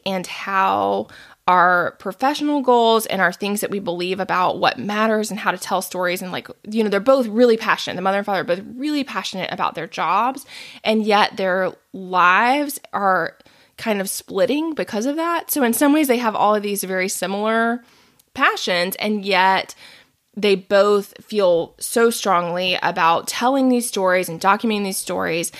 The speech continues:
that in some ways that causes a bit of a disintegration of their relationship. And so there's that happening,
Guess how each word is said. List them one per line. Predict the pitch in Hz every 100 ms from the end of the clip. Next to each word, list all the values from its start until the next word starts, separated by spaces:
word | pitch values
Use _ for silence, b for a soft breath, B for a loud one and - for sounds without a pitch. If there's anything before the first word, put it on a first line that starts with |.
| B
that | - 185
in | 185
some | - 190
ways | 185
that | 180 -
causes | - 156 180 208 214 - -
a |
bit | 180 165
of |
a | 170
disintegration | 151 - 185 170 - 135 - 214 220 240
of | - 190 190 -
their | 180 165 165 165 165
relationship. | 165 170 - - - - -
And | 208 196
so | 190 190
there's | 175 190
that | - 294 233
happening, | 226 190 190 180